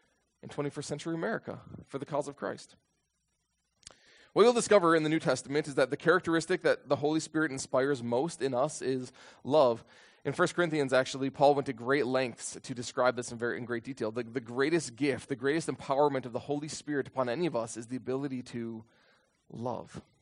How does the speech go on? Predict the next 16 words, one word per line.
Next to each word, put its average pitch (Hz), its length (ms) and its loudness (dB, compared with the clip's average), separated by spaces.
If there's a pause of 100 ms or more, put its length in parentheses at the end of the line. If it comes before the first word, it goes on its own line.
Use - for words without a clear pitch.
(1400)
It's 127 140 -4
not 190 200 6
the 247 60 4
ability 196 400 8
to 175 60 -2
speak 147 240 -6
in 127 80 -2
tongues 170 400 4
or 135 80 2
prophesy 160 420 4
or 131 160 6
cast 139 300 2
spells 165 540 4
or 123 40 -10
perform 123 320 -2
miracles. 156 480 0